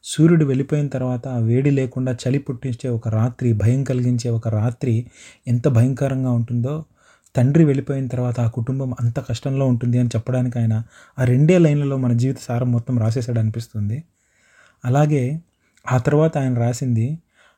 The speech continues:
"కడతేరని పయనాలెన్ని, పడదోసిన ప్రణయాలెన్ని అని తిరగేశాయా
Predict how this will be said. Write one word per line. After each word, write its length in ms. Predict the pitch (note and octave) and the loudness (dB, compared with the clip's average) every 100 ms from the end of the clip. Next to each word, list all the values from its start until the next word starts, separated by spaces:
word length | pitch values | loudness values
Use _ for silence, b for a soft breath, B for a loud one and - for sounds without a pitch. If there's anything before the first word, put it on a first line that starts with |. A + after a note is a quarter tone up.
| _ - | _ -4
"కడతేరని 720 | C3+ D#3 - D3 E3 F3+ E3+ | 0 0 0 0 2 2 0
పయనాలెన్ని, 1080 | E3+ B2 C#3 C#3 C#3 B2+ A#2+ B2 A#2 B2 C#3 _ A#2+ | 0 -2 0 2 2 2 2 4 2 0 -6 _ -4
పడదోసిన 580 | A#2 C3 C#3 D3 D#3+ C#3+ | -2 2 2 2 0 -2
ప్రణయాలెన్ని 960 | A#2+ A#2 A#2+ B2 B2+ A2+ A2 A2 A2+ - b b b b C3+ | 0 0 2 2 2 2 2 0 -2 -12 b b b b -2
అని 160 | C3+ | -2
తిరగేశాయా 1000 | A#2 C#3 D3 D3+ D#3 D#3+ D3+ C#3+ C#3 | 0 2 4 4 2 0 -2 -2 -2